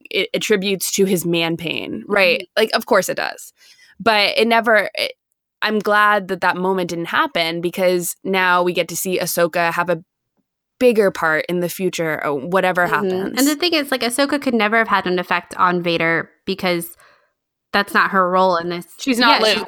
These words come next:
Speaker 2: not Luke. And
Speaker 1: Yeah,
Speaker 2: she's,
Speaker 1: she's
Speaker 2: yeah,
Speaker 1: not
Speaker 2: she says,
Speaker 1: Luke.
Speaker 2: "I couldn't save my master." That's what Ahsoka wanted from that moment. And when she realized she couldn't have it,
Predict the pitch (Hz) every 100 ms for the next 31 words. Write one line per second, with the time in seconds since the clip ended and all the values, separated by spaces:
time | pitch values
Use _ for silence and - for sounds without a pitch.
0 | 202 202 240 226 226 196 214 - - 277
1 | 254 240 240 220 - 202 208 226 196 -
2 | 202 202 185 175 180 208 - - 220 -
3 | - - 240 262 311 277 254 214 208 196
4 | 190 190 180 185 196 196 175 180 180 180
5 | 196 185 175 180 190 180 175 175 185 -
6 | 190 185 165 - 165 175 214 226